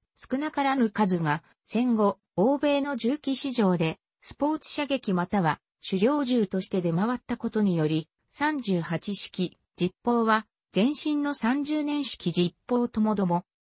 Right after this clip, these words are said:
現在も一定以上の需要が存在し続けている。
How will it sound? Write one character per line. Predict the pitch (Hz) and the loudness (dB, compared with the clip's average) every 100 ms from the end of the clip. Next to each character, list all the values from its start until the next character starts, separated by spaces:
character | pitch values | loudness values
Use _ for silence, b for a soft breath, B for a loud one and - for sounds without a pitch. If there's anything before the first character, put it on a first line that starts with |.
| - | -2
現 | 247 330 | -2 0
在 | 277 233 180 | 0 2 2
も | 165 | 2
一 | 151 | -2
定 | - 277 | -2 0
以 | 277 277 | 0 0
上 | 269 220 | 4 4
の | 190 156 | 4 2
需 | 156 165 | 0 0
要 | 196 190 | 2 2
が | 190 | 0
存 | 185 185 254 | 0 -2 -2
在 | 277 285 254 | -2 -4 -4
し | - | -4
続 | 262 233 240 | -6 -4 -4
け | 220 | -2
て | 202 | 0
い | 185 156 | -2 -2
る。 | 156 | -6